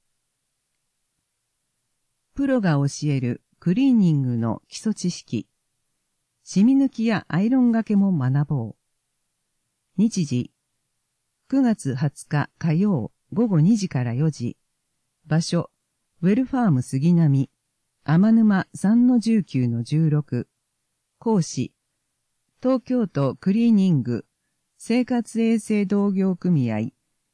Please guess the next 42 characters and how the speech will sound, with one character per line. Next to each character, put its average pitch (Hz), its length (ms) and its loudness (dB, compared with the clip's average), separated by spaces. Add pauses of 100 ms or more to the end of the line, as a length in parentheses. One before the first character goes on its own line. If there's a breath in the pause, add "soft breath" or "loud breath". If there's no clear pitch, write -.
経 220 120 -2 (260)
営 226 80 0
技 196 120 -2
術 196 280 -4
部 196 100 0
長、 113 460 -6 (180)
林 196 420 -2
哲 190 300 -4
也。 113 220 -4 (880)
定 208 80 2
員 220 560 4 (100)
三 220 260 2
十 214 220 2
名、 120 380 -2 (200)
申 160 180 2
し - 100 -10
込 208 100 0
み 185 120 4
順 156 200 0
で 131 140 -2
す。 - 180 -20 (1080)
申 220 200 2
し - 80 -10
込 220 160 0
み、 190 200 2 (120)
問 175 200 2
い 175 60 2
合 170 60 2
わ 160 120 0
せ。 - 240 -6 (540)
電 208 240 4
話 208 120 4
で 170 220 -2 (160)
消 202 260 -2
費 247 80 -4
者 - 200 -6
セ 208 160 -2
ン 170 80 4
タ 110 420 -6 (460)
ー。 - 20 -18
電 175 240 4
話 156 200 0